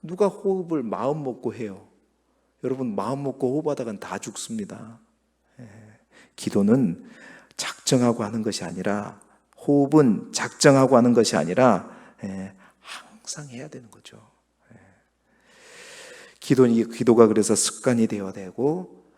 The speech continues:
또 생활이 되어야 합니다. 그러니까 하나님 보시기에 유다 백성들의 모습이 얼마나 어처구니 없었겠는가. 그래도 참 자기한테 마지막이라도 이렇게 와서 기도하고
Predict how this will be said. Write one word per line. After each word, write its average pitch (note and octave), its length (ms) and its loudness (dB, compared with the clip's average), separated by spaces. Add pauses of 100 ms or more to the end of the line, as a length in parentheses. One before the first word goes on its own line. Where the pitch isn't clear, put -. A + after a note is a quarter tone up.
(140)
또 A2 180 -12
생활이 G#2 800 -8 (300)
되어야 F2 380 -10
합니다. - 720 -20 (320)
그러니까 D#3+ 140 -2
하나님 E3+ 280 2
보시기에 C3+ 420 -2
유다 A2+ 240 2
백성들의 G#2+ 500 -4
모습이 G2+ 580 -6 (280)
얼마나 D3+ 840 -8
어처구니 A#2+ 440 -10
없었겠는가. F#2+ 1300 -16 (460)
그래도 F3 720 0 (260)
참 - 480 -10
자기한테 C3+ 460 -4
마지막이라도 B2 680 -2
이렇게 G2 220 -10
와서 G2 480 -8 (400)
기도하고 A#2 760 -2